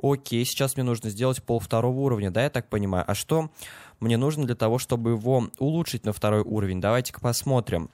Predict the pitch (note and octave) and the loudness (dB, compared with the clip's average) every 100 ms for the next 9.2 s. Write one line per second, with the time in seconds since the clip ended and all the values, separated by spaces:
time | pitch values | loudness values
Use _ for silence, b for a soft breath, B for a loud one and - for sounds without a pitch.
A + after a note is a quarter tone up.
0 | B B B - A2+ F#2 A2+ C3 F#3+ F3+ | B B B 0 0 2 0 2 2 0
1 | - D#3+ C3+ C#3 C#3 B2 A#2+ A#2+ A2+ B2 | 0 0 2 2 0 0 0 0 0 0
2 | F3 - - A2 G#2 A#2 A#2+ - C3+ A#2 | 0 0 -4 -6 -2 0 0 0 0 2
3 | F#2+ E2 F#2+ A#2+ D3+ A2 B2+ B2+ G#2+ A2 | 2 -2 -2 -2 2 2 2 0 0 0
4 | A2 G2 G2+ - G#2+ - G2+ G2 G2+ G2 | -2 -6 -8 -4 -4 -2 -2 -2 -2 -2
5 | C3+ D3 - A2 G2+ G2 A#2+ G2 E2 D#2+ | 0 -2 -2 -4 -4 0 2 2 0 -4
6 | B B B A#2 B2 A2+ G#2 G2+ D#3 F#3 | B B B -2 0 2 2 2 0 0
7 | - - D#3+ - D3+ C#3 G2 G#2+ C3 A2 | -4 -6 -6 -4 -4 -2 -2 -2 -2 -4
8 | G2+ G2+ A#2+ G2+ G#2+ - - - A#2+ G2+ | -4 -2 -2 -2 -4 -6 -10 -2 0 0
9 | E2+ | -2